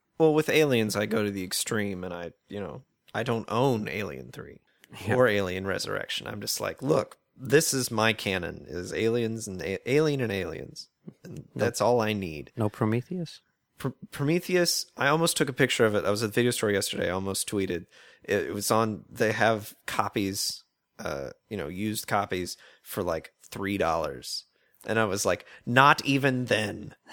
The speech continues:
Speaker 1: Prometheus is the worst.
Speaker 2: Wait, I have a question.
Speaker 1: Yes.
Speaker 2: What's a video store?
Speaker 1: Yes. It, see, we have this place that has movies, and you're allowed to, you give them some money, and you can take it home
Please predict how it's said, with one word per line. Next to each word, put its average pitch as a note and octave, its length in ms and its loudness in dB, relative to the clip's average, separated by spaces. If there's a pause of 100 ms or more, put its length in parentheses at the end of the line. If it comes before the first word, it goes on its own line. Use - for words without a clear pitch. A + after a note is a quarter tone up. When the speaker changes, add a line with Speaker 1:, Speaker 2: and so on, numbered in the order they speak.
(540)
Speaker 1:
Prometheus C3 580 0
is G#2 200 -6
the - 180 -8
worst. D#2 440 -4 (300)
Speaker 2:
Wait, A#2 160 4
I A2+ 60 4
have B2 120 6
a A2+ 60 -2
question. G#2+ 380 -2 (540)
Speaker 1:
Yes. - 340 2 (180)
Speaker 2:
What's C3 220 2
a A#2+ 60 4
video G#2 440 2
store? - 400 -10 (400)
Speaker 1:
Yes. A#2 560 2 (200)
It, - 160 -14 (140)
see, - 180 0
we B2+ 120 2
have B2+ 140 4
this B2 160 0
place C#3 420 2
that - 140 -6
has A#2 260 2
movies, A2 380 0
and F3+ 80 -8
you're F#2 100 -2
allowed G2+ 260 -2
to, F2+ 180 -8
you G2+ 160 -6
give B2 260 0
them D3+ 180 -2
some G#2 180 -4
money, C#3 340 -2
and A2+ 80 -6
you G#2 80 -2
can G#2 120 -6
take - 180 -8
it - 60 -6
home C#3 420 0